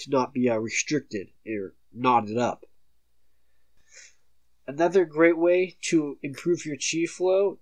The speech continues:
is a fitness regime. Uh, being, uh, physically fit and healthy makes your mind feel better and it makes your body feel better. And it's part of investing for the future.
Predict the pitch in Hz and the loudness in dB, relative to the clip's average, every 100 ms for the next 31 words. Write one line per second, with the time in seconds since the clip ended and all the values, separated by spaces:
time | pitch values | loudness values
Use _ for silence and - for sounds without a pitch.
0 | - 123 113 - 160 165 139 123 - 120 | -8 -6 -6 -2 0 0 -2 -6 -6 -6
1 | 110 110 87 _ _ _ _ - - - | -6 -10 -12 _ _ _ _ -20 -20 -14
2 | 127 - _ _ _ _ _ _ 175 180 | -12 -12 _ _ _ _ _ _ -4 -4
3 | 196 190 165 139 139 127 180 180 170 160 | -4 -6 -8 -6 -6 -2 4 4 4 -2
4 | 143 - 180 180 147 131 151 170 - 127 | -4 2 4 4 0 0 0 0 -2 -4
5 | 131 - 143 135 - 131 123 143 160 165 | -6 -6 -4 -4 -4 -4 0 2 2 2
6 | 185 170 170 165 139 123 131 123 - 117 | -2 4 4 2 -4 -8 -8 -8 -8 -8
7 | 107 123 131 123 - 107 95 82 - _ | 0 2 2 0 -4 -6 -6 -12 -16 _
8 | _ _ _ _ - - 147 147 143 - | _ _ _ _ -20 -12 -8 -8 -10 -12
9 | - - 208 202 160 139 151 143 - 151 | -10 2 4 4 2 0 2 2 0 -10
10 | 131 135 120 - 143 127 - 67 | -6 -4 -4 -2 -2 -2 -4 -8